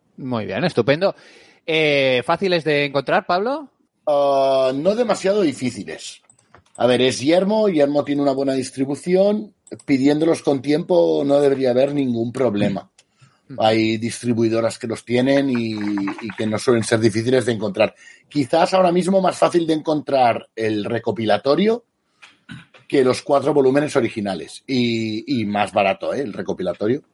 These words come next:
Speaker 1: Muy bien, pues estupendo. Eh,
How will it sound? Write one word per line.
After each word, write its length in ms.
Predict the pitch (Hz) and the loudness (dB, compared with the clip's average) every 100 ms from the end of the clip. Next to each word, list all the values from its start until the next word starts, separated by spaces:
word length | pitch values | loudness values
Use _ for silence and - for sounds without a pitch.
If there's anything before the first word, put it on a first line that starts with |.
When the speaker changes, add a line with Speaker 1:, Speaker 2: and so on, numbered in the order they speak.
| _ _ _ _ _ _ _ _ _ _ | _ _ _ _ _ _ _ _ _ _
Speaker 1:
Muy 280 | - 147 110 | -10 -4 -2
bien, 240 | 90 120 151 | -2 -6 -4
pues 200 | 104 104 | -6 -6
estupendo. 580 | - 98 117 98 101 - - - - - - | -8 0 0 2 -6 -8 -20 -20 -20 -18 -4
Eh, 960 | 147 143 135 135 131 127 123 123 113 | 0 2 4 4 4 4 2 0 -8